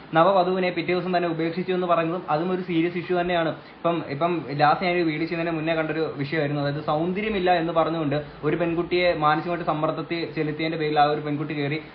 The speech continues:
ആ, ഇതുപോലെ തൂങ്ങി. ഓക്കെ, ഇപ്പം അത് കഴിഞ്ഞിട്ട് ഇവിടെ ദാണ്ട് ഉപേക്ഷിച്ചതിന്റെ കാരണം പറഞ്ഞ ട്രാൻസ്ജെൻഡർ ആണെന്ന്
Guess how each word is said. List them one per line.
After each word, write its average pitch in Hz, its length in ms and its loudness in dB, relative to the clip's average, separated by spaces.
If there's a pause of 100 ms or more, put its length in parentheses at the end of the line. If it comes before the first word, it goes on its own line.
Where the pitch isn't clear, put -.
(140)
ആ, 143 340 4
ഇതുപോലെ 151 340 -2 (120)
തൂങ്ങി. 160 280 0 (400)
ഓക്കെ, 143 320 0 (120)
ഇപ്പം 170 220 2
അത് 180 140 4
കഴിഞ്ഞിട്ട് 190 260 2
ഇവിടെ 180 200 2
ദാണ്ട് 175 180 2
ഉപേക്ഷിച്ചതിന്റെ 180 540 0
കാരണം 175 300 2
പറഞ്ഞ 170 180 0
ട്രാൻസ്ജെൻഡർ 160 460 -2
ആണെന്ന് 175 340 0